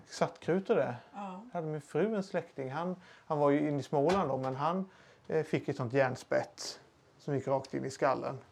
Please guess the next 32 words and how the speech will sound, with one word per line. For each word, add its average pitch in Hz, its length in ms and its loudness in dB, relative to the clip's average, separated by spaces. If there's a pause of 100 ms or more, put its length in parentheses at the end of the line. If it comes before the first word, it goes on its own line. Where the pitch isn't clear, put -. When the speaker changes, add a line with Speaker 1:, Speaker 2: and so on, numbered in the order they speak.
(100)
Speaker 2:
Nej. - 360 -14
Speaker 1:
Men 156 100 0
han 131 180 0
överlevde 160 540 4
faktiskt. - 680 -4 (500)
Eh, 160 100 -6
hade 156 240 -2
ju 143 60 0
fru 143 240 0
och 127 100 0
barn 123 240 -2
och 123 80 -6
så - 80 -6
här, 131 80 -4
men 135 240 -4
bes-, - 220 -8
bekymret 143 460 -2
var 156 120 6
ju 143 60 4
bara 135 120 2
att - 80 -8
han 135 180 -4
blev 147 200 2
ju 143 100 0
även, 139 220 4
för - 280 -6
det - 20 -
tog 147 200 0
länge 143 140 4
att 143 60 2
återhämta 135 440 -2
sig. 190 220 0